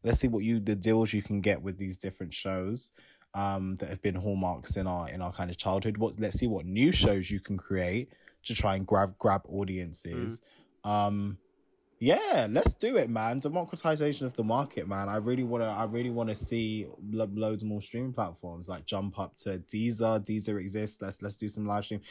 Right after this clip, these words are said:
Speaker 1: They're very big in the French market, the Deez-, Deezer is. Um, so let's see what you're doing. Um, yeah, I'm, I'm actually, yeah, Amazon, man. I'm, I'm, I'm liking the moves. I'm liking the moves, you know. Um,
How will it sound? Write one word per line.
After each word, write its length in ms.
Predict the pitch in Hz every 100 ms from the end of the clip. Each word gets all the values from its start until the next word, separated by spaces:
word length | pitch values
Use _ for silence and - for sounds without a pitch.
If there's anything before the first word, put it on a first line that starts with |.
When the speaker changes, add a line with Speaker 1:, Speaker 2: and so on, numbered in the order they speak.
| -
Speaker 1:
They're 140 | - 92
very 180 | 110 107
big 220 | 107 101
in 80 | 95
the 80 |
French 400 | - 107 104 92
market, 420 | 104 98 95 95 90
the 60 |
Deez-, 420 | 87 98 98 92
Deezer 500 | - 95 95 95 92
is. 160 | 92 -
Um, 220 | 92 92
so 380 | - 95 95 90 _ _ _ _
let's 120 | - -
see 80 |
what 160 | 113 101
you're 120 | 110
doing. 680 | 110 117 110 110 110 117 117 -
Um, 540 | 98 101 95 95 95 - _ _ _ _ -
yeah, 600 | 92 127 480 453 110 85 80 _
I'm, 160 | - 170
I'm 220 | 185 220
actually, 420 | 214 190 - 196
yeah, 200 | 185 196 170
Amazon, 420 | 190 185 160 139
man. 220 | 123 120 127
I'm, 80 |
I'm, 240 | 110 127 113
I'm 200 | 123 131
liking 340 | 143 147 -
the 60 | 120
moves. 420 | 120 107 85 82
I'm 140 | - 107
liking 380 | 113 107 - 101
the 60 |
moves, 380 | 95 87 82 -
you 60 | 90
know. 320 | 90 85 85 -
Um, 420 | 90 87 87